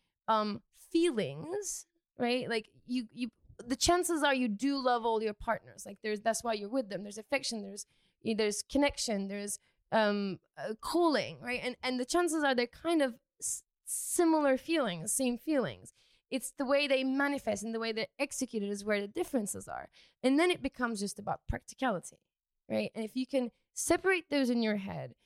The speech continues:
then it doesn't become so much about your value and how much you're loved and how much you're valued, but really just a practical execution around life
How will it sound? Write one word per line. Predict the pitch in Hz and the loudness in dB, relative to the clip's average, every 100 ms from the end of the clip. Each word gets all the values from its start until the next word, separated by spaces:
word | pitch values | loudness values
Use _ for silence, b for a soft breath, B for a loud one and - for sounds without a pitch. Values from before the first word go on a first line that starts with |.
| _ _ | _ _
then | 240 247 | 4 4
it | 247 - | 2 2
doesn't | 285 311 330 | 4 4 2
become | 294 262 240 | 0 -2 -2
so | - | 0
much | 247 226 220 | 0 -2 0
about | 214 208 | -2 -2
your | 214 208 | -4 -6
value | 202 254 262 254 170 92 123 226 294 - _ - | 0 2 4 2 -2 -8 -8 -6 -8 -14 _ -4
and | 214 | -2
how | 208 247 | 4 4
much | 233 214 | 4 0
you're | 240 214 | -2 0
loved | 226 226 | 0 0
and | 208 | -2
how | 214 214 | -4 -4
much | 202 - | -4 -6
you're | 196 | -2
valued, | 240 240 214 156 - _ _ | 2 2 0 -6 -10 _ _
but | 214 208 | -8 -2
really | 247 311 277 | 2 4 4
just | 233 220 | 0 -2
a | |
practical | - - - - 240 | -6 -8 -8 -10 -6
execution | 226 - - 175 - - | -4 -6 -2 0 0 0
around | 202 196 190 190 | -2 -2 -4 -6
life | 220 262 | -2 -2